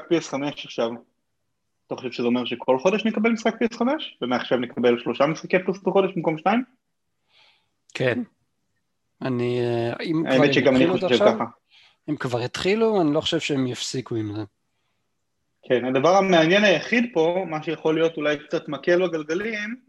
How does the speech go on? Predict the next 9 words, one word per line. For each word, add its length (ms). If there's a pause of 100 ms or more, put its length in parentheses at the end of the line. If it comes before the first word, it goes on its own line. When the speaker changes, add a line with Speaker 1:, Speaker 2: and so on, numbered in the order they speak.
(100)
Speaker 1:
כביכול, 460 (960)
זה 280
שהמשחק 760
הזה 100
הולך 260
להיות 160
זמין 180
למשך 300
חודשיים, 640